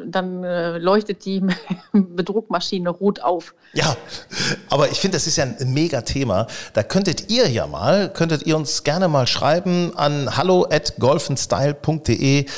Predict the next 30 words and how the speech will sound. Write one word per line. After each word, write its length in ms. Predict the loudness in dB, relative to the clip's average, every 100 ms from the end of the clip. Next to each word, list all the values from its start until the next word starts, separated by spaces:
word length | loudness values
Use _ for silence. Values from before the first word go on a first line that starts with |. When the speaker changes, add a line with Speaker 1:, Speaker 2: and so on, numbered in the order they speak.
| -10 -2
Speaker 2:
was 160 | -2
für 120 | 0
coole 300 | -2 0 2
Sprüche 400 | 0 0 -2 0
ihr 180 | -2 0
schon 160 | 0 2
mal 120 | 4
auf 160 | 4 2
Golfbällen 680 | 0 0 2 4 4 2
gesehen 540 | 0 0 4 4 4 4
habt, 500 | 4 4 2 -4 0
äh, 300 | 4 4 2
oder 240 | 2 0
selber 400 | 2 2 4 4
habt 260 | 2 0 -2
draufdrucken 560 | 0 -2 -4 -8 -6 -2
lassen. 360 | -2 -2 -4
Vielleicht 420 | -2 -2 0 0
auch 100 | 0
ein 100 | 0
paar 400 | 0 2 2 0 -8
versaute 640 | -10 -6 -2 -2 -2 -4
Sachen, 360 | -2 -2 -2 -6
die 80 | -8
dann 200 | -8 -4
doch 200 | -6 -6
durchgegangen 400 | -10 -10 -10 -6
gegangen 260 | -6 -6
sind. 340 | -2 -2 -2
Speaker 1:
<laughs> 40 | -4